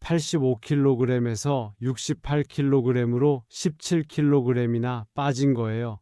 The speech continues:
그런데 근육량은 오히려 늘었어요. 체지방만 빠진 거죠.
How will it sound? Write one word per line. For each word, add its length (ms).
그런데 680
근육량은 760
오히려 380
늘었어요. 840
체지방만 800
빠진 340
거죠. 440